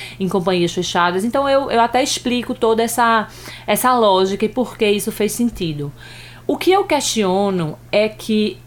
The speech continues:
ela passou a ser uma, encarada como uma solução definitiva,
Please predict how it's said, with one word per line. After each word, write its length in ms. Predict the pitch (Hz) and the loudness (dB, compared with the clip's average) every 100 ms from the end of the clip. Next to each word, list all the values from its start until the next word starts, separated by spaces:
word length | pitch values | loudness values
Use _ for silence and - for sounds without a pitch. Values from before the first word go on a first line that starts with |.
| - | 0
ela 180 | - 233 | 2 2
passou 320 | 240 233 233 | 0 0 0
a 60 | |
ser 180 | 220 214 | 0 0
uma, 380 | 208 214 208 208 | 0 0 0 -2
encarada 460 | - 208 208 190 185 | -4 0 2 2 0
como 160 | 190 196 | -2 -2
uma 80 | 202 | -2
solução 420 | 208 202 190 190 | 0 -2 -2 -2
definitiva, 800 | 185 202 214 214 175 151 143 | 0 -2 -6 -4 -6 -6 -8